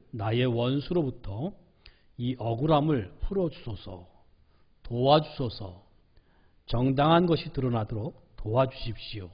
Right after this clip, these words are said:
계속적으로 이 간청을 합니다. 재판장은 처음에는 도무지 그 문제를 해결해 주려고 하지 않습니다. 그러나 그녀는 거듭거듭 거절을 당하고서도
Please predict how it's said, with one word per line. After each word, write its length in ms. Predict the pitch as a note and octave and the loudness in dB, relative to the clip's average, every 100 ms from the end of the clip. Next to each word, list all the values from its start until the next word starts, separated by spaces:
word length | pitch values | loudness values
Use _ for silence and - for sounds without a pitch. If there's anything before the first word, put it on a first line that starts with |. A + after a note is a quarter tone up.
| - - - - - | -20 -20 -20 -20 -12
계속적으로 840 | G#2 G#2 A#2 - A2 G2+ C3 D#3 - - - | -8 -6 -6 -8 -12 -8 -8 -8 -12 -20 -16
이 80 | F2+ | -14
간청을 880 | - - G#2+ - G#2+ G2 G#2+ C3+ C3+ | -12 -8 -8 -8 -10 -8 -6 -8 -10
합니다. 600 | - D#3+ B2+ F#2+ E2 - _ _ _ _ _ - _ _ _ _ _ - - - - | -12 -12 -10 -12 -14 -18 _ _ _ _ _ -20 _ _ _ _ _ -20 -18 -18 -6
재판장은 720 | - C3 D#3+ D#3+ D3 A#2+ E3 | 0 6 6 8 6 4 0
처음에는 680 | - - F#3+ F3+ F#3 B2+ G2 | -2 2 4 6 6 4 0
도무지 360 | B2 D3+ F#3 F3 | 2 4 4 2
그 140 | - | 2
문제를 440 | D3+ C#3+ C3+ C3+ A#2+ | 4 4 4 2 2
해결해 360 | D#3 D3+ C3 | 0 0 0
주려고 300 | A#2+ A#2 G#2 | 0 -4 -4
하지 200 | G2+ - | -6 -6
않습니다. 560 | F#2+ G#2 - A2 G2 G2+ | -8 2 8 8 6 -4
그러나 360 | A#2 A#2+ C3 F3+ - - - - - | -4 0 0 0 -6 -20 -20 -20 -12
그녀는 560 | - B2 C3 B2 A#2+ D#3+ - - - - - | -2 2 4 2 0 -6 -14 -20 -20 -20 -20
거듭거듭 920 | - C3 E3 E3 D#3+ D3 D#3+ - - - - _ - | -6 0 0 4 6 6 6 2 -16 -20 -20 _ -12
거절을 480 | - B2 C3 D#3 F3 | 2 4 6 8 8
당하고서도 960 | D3 C3+ A#2 G#2+ - G2+ B2 A2 E3 | 6 2 2 0 -4 -6 -2 -2 -2